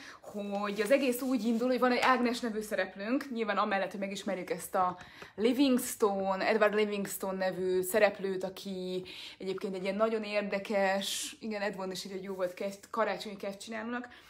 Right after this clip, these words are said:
Szóval egy nagyon érdekes karakter, és egy nagyon érdekes könyvesbolt ez a Holtsugár könyvesbolt. Ö, kis túlzással mondom azt, hogy majdnem olyan különleges, mint a miénk. Jó, persze, a Holtsugár könyvesbolt egy kicsikét különlegesebb talán.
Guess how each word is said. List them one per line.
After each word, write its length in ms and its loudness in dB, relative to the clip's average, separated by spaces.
Szóval 160 2
egy 80 2
nagyon 160 4
érdekes 280 2
karakter, 420 2
és 60 -6
egy 60 -4
nagyon 200 0
érdekes 440 -4
könyvesbolt 720 0
ez 140 -2
a 60 2
Holtsugár 540 -4
könyvesbolt. 640 0
Ö, 200 -4
kis 220 -2
túlzással 460 2
mondom 320 0
azt, 160 -2
hogy 100 -4
majdnem 420 2
olyan 180 -2
különleges, 480 -2
mint 200 -8
a 60 0
miénk. 420 0
Jó, 220 0
persze, 340 -2
a 40 0
Holtsugár 440 -4
könyvesbolt 640 -4
egy 120 -12
kicsikét 500 -2
különlegesebb 640 -4
talán. 400 2